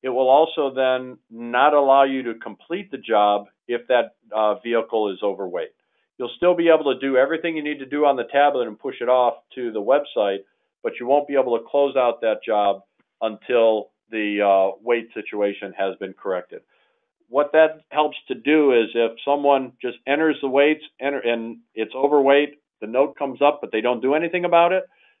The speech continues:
um, that job could be completed and can get out of the shop without anyone knowing, and all of a sudden there could be a problem down the road that becomes a legal issue for the dealer. This way it stops, it warns the service manager, and allows you to not to complete the job to make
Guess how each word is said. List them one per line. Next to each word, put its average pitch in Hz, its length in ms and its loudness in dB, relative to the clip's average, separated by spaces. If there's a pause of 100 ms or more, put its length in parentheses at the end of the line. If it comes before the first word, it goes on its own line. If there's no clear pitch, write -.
(120)
um, 110 520 2 (520)
that 135 220 2
job 151 300 2
could 131 120 -4
be 127 120 -8
completed 135 680 0
and 107 120 -4
can 113 120 -12
get 127 160 -4
out 127 180 4
of 110 80 -4
the 104 140 -8
shop 127 380 2 (360)
without 120 300 2
anyone 117 380 -4
knowing, 139 400 -2 (180)
and 110 100 -8
all 117 180 2
of 113 60 -2
a - 60 -10
sudden 120 220 -2
there 107 100 -4
could 107 140 -14
be 107 100 -4
a 101 60 -2
problem 104 400 0
down 98 180 -2
the 98 80 -10
road 104 280 0
that 98 120 -16
becomes 104 300 -12
a 101 40 -14
legal 101 320 -6
issue 98 280 -10
for 98 60 -20
the 92 100 -16
dealer. 85 300 -14 (500)
This 147 180 0
way 151 200 4
it 123 180 -4
stops, 135 380 0
it 107 120 -10
warns 139 260 -4
the 139 120 -8
service 127 320 -4
manager, 117 560 2
and 107 180 -8
allows 113 340 2
you 117 60 -8
to 107 80 -10
not 113 280 -4
to 110 60 -10
complete 113 380 -12
the 101 80 -14
job 107 400 0
to - 80 -20
make 104 200 -6